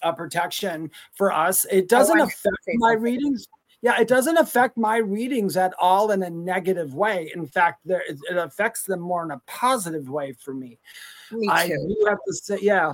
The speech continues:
Speaker 1: but I do have to say that I've, I've never done, like, a a-, an investigation in a house or anything during a full moon that I can remember. So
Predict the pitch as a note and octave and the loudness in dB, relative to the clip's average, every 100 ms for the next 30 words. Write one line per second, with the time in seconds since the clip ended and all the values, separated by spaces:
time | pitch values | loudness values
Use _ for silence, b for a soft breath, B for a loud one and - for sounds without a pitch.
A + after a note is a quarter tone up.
0 | - - G3+ F#3+ C#4+ D#4+ C#4 - C#4 A#3 | -4 0 2 4 4 4 2 8 8 10
1 | G#3 F#3+ - G3+ G3 G#3 A3+ C#4 E4 B3 | 6 2 2 2 4 6 6 4 0 0
2 | D#3+ A3 A#3 G#3+ G3+ F#3 E3+ D#3+ D#3+ _ | 4 4 4 2 0 -4 -6 -8 -12 _
3 | _ - - _ F3+ F#3 F3 F#3+ F#3+ F#3 | _ -20 -20 _ -2 0 0 -2 -2 0
4 | D3+ F#3 - F#3 F3 F3+ F3 A3+ A3+ A#3+ | 0 0 -2 -4 -4 -4 -2 -2 0 -4
5 | B3+ - F#3+ F#3 C3+ E3+ F#3+ G3 G#3+ F3+ | -6 -6 -4 -4 -2 -2 -2 -2 -4 -4
6 | D#3+ - D#3 D3+ D#3 D#3 D#3 - D#3+ D#3+ | -8 -8 -6 -6 -6 -4 -6 -6 -4 -4
7 | E3+ D#3 C#3+ D3 - C#3+ C#3 C#3+ C#3 C3 | -4 -4 -4 -6 -8 -8 -6 -6 -6 -6
8 | B2 - | -6 -4